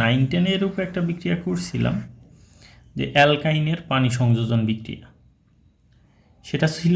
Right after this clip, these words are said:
শুধুমাত্র ইথাইনের বিক্রিয়া, কিন্তু এইখানে চার কার্বন বিশিষ্ট একটা যৌগের বিক্রিয়া দিছে, অর্থাৎ বিউটাইনের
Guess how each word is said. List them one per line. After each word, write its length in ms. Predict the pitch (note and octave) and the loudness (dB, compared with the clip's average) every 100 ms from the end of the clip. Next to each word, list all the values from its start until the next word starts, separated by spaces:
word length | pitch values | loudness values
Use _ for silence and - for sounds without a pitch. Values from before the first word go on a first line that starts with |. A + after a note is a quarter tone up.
| F3 | 2
শুধুমাত্র 440 | D3 C#3 D3 C#3+ - D#3+ D3 B2+ | 2 2 2 0 -2 -4 0 -2
ইথাইনের 600 | B2 C3 B2+ A#2+ B2 A#2 A2 | 0 2 4 6 6 4 0
বিক্রিয়া, 360 | - - - - _ _ _ - | -6 -14 -14 -18 _ _ _ 0
কিন্তু 320 | F3+ E3+ - F3 - - - _ _ _ _ - | 4 4 4 -6 -10 -18 -20 _ _ _ _ -4
এইখানে 340 | E3+ F3+ G3+ G#3 - D#3 | -2 4 6 6 2 -2
চার 200 | C#3 D3 D3+ | 0 0 4
কার্বন 280 | D3+ D3+ C#3+ B2 | 4 4 0 0
বিশিষ্ট 280 | B2+ A#2+ C3 A#2+ | -2 -4 -4 -4
একটা 200 | A#2+ - G#3 - - - _ _ - | -4 -6 -6 -8 -12 -20 _ _ 0
যৌগের 400 | B2 A#2+ B2 - | 4 4 2 0
বিক্রিয়া 280 | A#2+ - A2 A2 | -2 -2 -2 -2
দিছে, 200 | A#2 - A#2+ | -6 -6 -8
অর্থাৎ 400 | - B2 A#2 A#2 A#2 - _ _ _ _ _ B2+ | -6 -2 -2 -2 -8 -20 _ _ _ _ _ -10
বিউটাইনের 880 | A2+ B2+ C3+ C3 C3 B2+ A#2+ A#2+ | 2 4 4 2 2 4 4 4